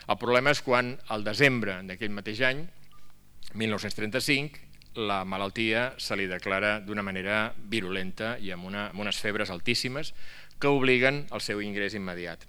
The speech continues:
La família vol un lloc que estigui més a prop de Lleida, però finalment, eh, decideixen que el seu lloc de destí serà Puig d'Olena, el famós, eh, sanatori antituberculós del Vallès Oriental, aquí dalt, a, entre, entre Sant Quirze Safaja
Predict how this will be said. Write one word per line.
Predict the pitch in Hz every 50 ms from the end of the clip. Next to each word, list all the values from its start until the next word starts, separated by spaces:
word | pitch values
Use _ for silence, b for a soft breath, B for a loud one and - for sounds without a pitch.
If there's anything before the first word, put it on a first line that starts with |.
| - B B B B B B B
La | B 131
família | - 143 139 151 160 165 175 175
vol | 170 160 156
un | 147 147
lloc | 143 151 147 -
que | - 127
estigui | - 143 127
més | 123 127 123 135
a | 123
prop | - 135 135
de | 135 147
Lleida, | 151 165 170 170 165 185 190 -
però | 143 -
finalment, | - 139 127 127 127 131 135 135 139 147 156 160 - -
eh, | 120 113 113
decideixen | 113 117 - 135 117 120 127 120 - 143 139 147 143
que | - - 127 127 135 139 143 - -
el | 113 107 107 104 95
seu | - - 135 127 123 131 139 139
lloc | 120 120 123 120 113 - -
de | 120 120 117
destí | 120 117 - - 139 135 131 139 - 101
serà | - - 123 113 117 117 127 - - -
Puig | - 127 123 - 123 107
d'Olena, | 110 104 98 92 90 90 90 90 92 - - - - - - - - - 90 90
el | 90 90 90 -
famós, | - 95 95 110 120 123 123 120 113 - - - - -
eh, | 113 107 107 107 104 98
sanatori | - - 113 107 104 95 - 117 117 117 113 113 120 - -
antituberculós | 110 107 107 98 104 110 107 104 101 - 131 135 143 147 147 156 156 - - - - -
del | - 92 101 98 98
Vallès | 95 95 98 101 101 101
Oriental, | 104 98 101 98 104 - 117 117 123 135 156 160 147
aquí | 92 92 - 104 98
dalt, | 95 95 95 95 95
a, | 92 90 90 90 95
entre, | 95 - - 98 98 95 - - - -
entre | 101 95 - 101
Sant | - 117 110
Quirze | 104 - 120 113 123 123 98
Safaja | - - - 127 117 110 110 98